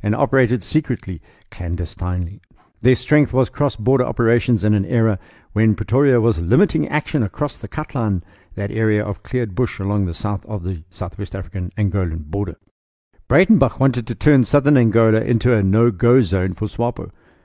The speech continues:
This would knock the insurgents off balance, and he believed doing so consistently would eventually cause swapo and its armed wing plan,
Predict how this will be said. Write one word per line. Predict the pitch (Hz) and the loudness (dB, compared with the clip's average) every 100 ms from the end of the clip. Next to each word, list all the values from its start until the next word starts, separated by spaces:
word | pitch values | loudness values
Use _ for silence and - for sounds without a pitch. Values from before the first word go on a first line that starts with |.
| _ - | _ 0
This | 147 | 2
would | - 143 | 4 2
knock | 104 135 143 | 4 2 2
the | 143 | 0
insurgents | 127 110 143 120 117 - | 2 2 2 2 2 0
off | 135 - | -2 0
balance, | 127 127 113 - - _ _ - | 0 2 0 -4 -20 _ _ -6
and | 87 | 0
he | 123 | 0
believed | 110 107 104 90 | 0 0 0 0
doing | 127 127 120 | 2 2 2
so | - 110 | 0 -2
consistently | - 101 - 254 - 120 104 | 0 -4 -2 -6 -2 -2 -2
would | 95 110 | 0 0
eventually | 95 110 104 110 | 2 0 0 -6
cause | - 104 92 | -4 -4 -4
swapo | - 98 - 98 | -4 -4 -4 -2
and | 123 | 0
its | 180 | -2
armed | - 131 127 | -2 -2 0
wing | 110 117 92 | 0 0 -2
plan, | - 160 131 143 | -2 -2 0 0